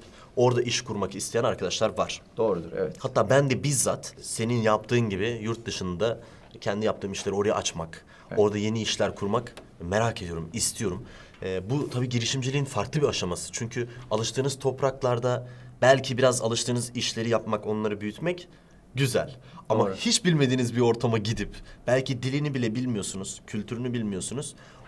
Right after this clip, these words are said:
Speaker 1: orada işleri büyütüyorsunuz. Gerçekten ilham verici. O yüzden seni dinlemek istiyoruz.
Speaker 2: Evet, teşekkür ediyorum öncelikle güzel girişin için. Ee, tabii bu senin söylediğin gibi insanlara böyle on beş on altı yıllık bir girişimcilik hikayesi olarak anlatmak isterdim bu konuyu.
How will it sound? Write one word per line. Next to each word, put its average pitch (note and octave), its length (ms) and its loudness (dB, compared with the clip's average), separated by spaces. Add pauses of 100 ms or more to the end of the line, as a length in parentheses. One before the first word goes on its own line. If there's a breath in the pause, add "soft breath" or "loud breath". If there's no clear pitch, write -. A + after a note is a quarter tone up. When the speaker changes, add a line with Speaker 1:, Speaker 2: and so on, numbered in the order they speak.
(120 loud breath)
Speaker 1:
orada D3 380 10
işleri A2+ 460 0
büyütüyorsunuz. A2 720 -2 (380 loud breath)
Gerçekten C3 340 2
ilham A2 360 2
verici. F#2+ 380 -2 (380 loud breath)
O D#3 100 8
yüzden B2+ 220 4
seni A#2+ 260 -2
dinlemek G2 280 -4
istiyoruz. - 440 -8 (480 loud breath)
Speaker 2:
Evet, C#3+ 300 2
teşekkür E3+ 380 0
ediyorum B2+ 240 0
öncelikle A2 480 -4
güzel A#2+ 500 4 (380)
girişin A2+ 380 -2
için. D3+ 280 -6 (180)
Ee, A#2+ 300 0 (520 loud breath)
tabii E3 200 0
bu F3 220 0
senin F3 260 0
söylediğin F3 580 0
gibi C#3 360 -2
insanlara D3+ 640 0
böyle D3+ 160 2
on D#3+ 240 2
beş C#3+ 180 0
on D#3+ 80 0
altı C3+ 300 2
yıllık B2+ 360 -8
bir B2 100 -4
girişimcilik C3 580 -6
hikayesi B2+ 420 0
olarak A#2 300 2
anlatmak B2+ 540 0
isterdim A#2 500 4
bu F2+ 80 -6
konuyu. A2+ 400 -6